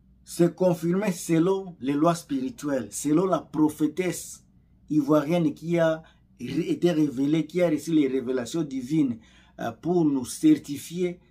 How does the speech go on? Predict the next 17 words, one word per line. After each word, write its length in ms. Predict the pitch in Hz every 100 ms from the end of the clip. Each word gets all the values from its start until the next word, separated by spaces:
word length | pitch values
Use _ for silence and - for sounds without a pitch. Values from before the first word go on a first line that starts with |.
| _
soit 340 | - 175 -
pour, 440 | 160 180 165 135 139
euh, 320 | 139 131 127 -
également 540 | 143 143 143 160 165
éclaircir 760 | 156 - 143 143 - 180 170 135
là 320 | 151 165 170
où 220 | 175 170 - _ _
l'âme 560 | 120 151 170 165 135 113
ou 100 | 147
bien 160 | 151 165
l'esprit 640 | 135 127 - - 165 170 - _ -
de 180 | 120
Blanche 300 | 127 143 151
Tounassi 640 | - 156 170 151 131 120 -
se 220 | - -
situe 360 | 143 143 135 170
aujourd'hui. 580 | 143 117 127 135 170